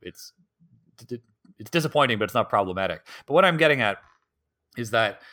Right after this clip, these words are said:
I find that more interesting than if there is magic being done. So often Kvothe is forced to, um, is forced to make a mistake. So often Kvothe is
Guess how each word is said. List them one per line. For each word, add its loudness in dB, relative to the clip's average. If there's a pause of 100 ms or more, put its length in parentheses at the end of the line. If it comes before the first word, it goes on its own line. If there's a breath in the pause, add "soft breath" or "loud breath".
(180 loud breath)
I -4
find -2
that 0
more -6
interesting -6
than -6
if -8
there -4
is -6
magic -4
being -8
done. -12
So -2
often -2
Kvothe -4 (340 loud breath)
is -6
forced -6 (180)
to, -2 (600 soft breath)
um, -4 (720)
is -10
forced -4
to -2
make -2
a -6
mistake. -4
So -4
often -2
Kvothe -6
is -6